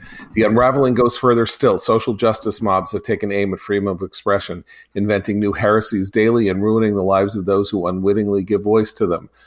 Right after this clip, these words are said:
Forced confessions and language prescriptions are the order of the day. Poetry, fiction, movies, and television shows, including children's cartoons, are canceled and excised from history.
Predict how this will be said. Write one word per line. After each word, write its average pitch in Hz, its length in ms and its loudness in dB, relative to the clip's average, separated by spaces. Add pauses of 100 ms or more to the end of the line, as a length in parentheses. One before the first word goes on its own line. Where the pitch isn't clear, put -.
(200)
Forced 117 400 2
confessions 110 720 -2
and 101 180 -4
language 117 500 0
prescriptions 95 680 -4
are 92 140 -2
the 92 120 -4
order 95 320 -2
of 90 120 -4
the 92 80 -4
day. 87 240 0
Poetry, 113 500 0
fiction, 101 460 -4
movies, 117 340 2
and 92 100 -4
television 104 460 2
shows, 90 320 -4
including 95 380 -4
children's 135 460 -2
cartoons, 92 580 -4 (600)
are 95 100 2
canceled 131 580 0
and 107 120 0
excised 113 580 0
from 107 160 -2
history. 107 500 0